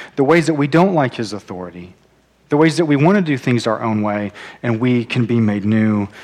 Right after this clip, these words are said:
and be made clean. And yet it's only whenever we adopt his authority in our lives that we will have that opportunity to experience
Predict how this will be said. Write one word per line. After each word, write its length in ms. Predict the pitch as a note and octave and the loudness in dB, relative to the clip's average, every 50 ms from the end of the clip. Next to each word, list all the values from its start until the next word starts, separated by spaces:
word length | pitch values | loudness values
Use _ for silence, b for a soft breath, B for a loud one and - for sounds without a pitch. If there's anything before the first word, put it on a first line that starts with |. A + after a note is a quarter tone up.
| B B B | B B B
and 140 | A#2+ A2+ G#2 | -4 -2 0
be 140 | A2+ A2+ | 0 0
made 260 | A2 G#2+ G#2 G2+ F#2+ - | 0 0 0 -2 -6 -8
clean. 520 | - - G#2+ G2 F#2+ F#2 F#2 F2+ F2+ E2 - - _ _ _ _ _ _ _ _ _ _ _ _ _ _ _ _ _ _ _ _ _ _ - | -10 -8 -6 -6 -4 -4 -6 -8 -10 -14 -18 -20 _ _ _ _ _ _ _ _ _ _ _ _ _ _ _ _ _ _ _ _ _ _ -4
And 140 | B2 A#2+ A#2+ | 0 2 2
yet 100 | A#2+ A2+ | 2 0
it's 140 | - - | 0 2
only 200 | D3 C#3 C3 B2+ | 2 2 4 4
whenever 280 | A#2+ A#2+ A#2+ A#2+ G#2+ A2+ | 2 2 2 0 0 -2
we 400 | G#2+ A2+ A2+ A2 A2 G#2+ G#2+ A#2+ | -4 -2 -2 -2 -2 -2 -4 -6
adopt 540 | B2 A2 G#2 A#2 A2 G#2 G#2 G2+ - - - B B B B B | -8 -8 -4 -4 -4 -4 -4 -6 -10 -16 -20 B B B B B
his 200 | B C3 A2+ G#2 | B -8 -8 -8
authority 420 | G#2+ - - A#2+ A#2 A#2 A2+ A2 A2+ | -6 -6 -4 -2 0 0 0 0 0
in 80 | G#2+ | -2
our 120 | G#2 G2+ G2+ | -2 -2 -2
lives 460 | G#2 G#2+ A2 G#2+ G#2 G2+ G2 F#2+ - | -2 -2 0 0 -2 -4 -6 -8 -10
that 80 | A#2+ B2 | -10 -8
we 100 | A#2+ A2+ | -6 -6
will 100 | A2 G#2 | -4 -4
have 160 | A2 A#2 G#2 | -4 -4 -2
that 120 | A#2 A2 | -2 -2
opportunity 560 | A2 A2 - - - - - A#2+ A2+ G#2 G#2 | -2 -2 -4 -6 -6 -4 -2 -2 -2 -2 -4
to 200 | F#2+ - - A2 | -6 -8 -8 -8
experience 800 | G#2 - - - - - A2+ G#2+ A2 G#2+ G#2 G2+ G#2 - - - | -8 -6 -8 -8 -6 -6 -4 -2 -2 -2 -2 -4 -4 -8 -10 -12